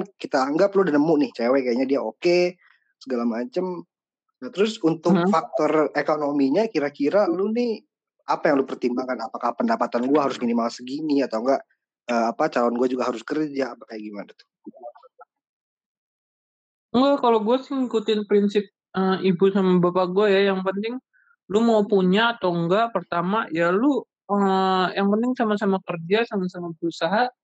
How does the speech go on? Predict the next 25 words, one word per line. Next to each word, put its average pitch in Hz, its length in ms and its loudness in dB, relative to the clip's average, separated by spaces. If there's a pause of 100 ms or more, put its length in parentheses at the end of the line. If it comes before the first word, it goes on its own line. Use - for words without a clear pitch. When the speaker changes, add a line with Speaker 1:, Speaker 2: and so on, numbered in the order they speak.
(480)
Speaker 2:
Ya 170 80 2
nanti 196 240 2
kalau, 247 240 4
eh, 180 720 0 (240)
udah 185 240 4
siap 175 400 0
mental 175 480 0
buat 175 240 2
Speaker 1:
Hmm. 170 160 -6
Speaker 2:
buka 170 240 -2
usaha, 175 560 -2
eh, 170 420 -16 (140)
buka - 160 -16
bisnis, 196 480 -10
ya 165 160 -2
udah 254 400 0
buka 226 480 -2
gitu. 175 240 -8
Maksudnya 170 400 -8
nggak 175 160 2
usah 170 240 0
lu, 165 320 2 (180)
lu 165 220 4
harus, 160 400 0
eh, 160 340 -6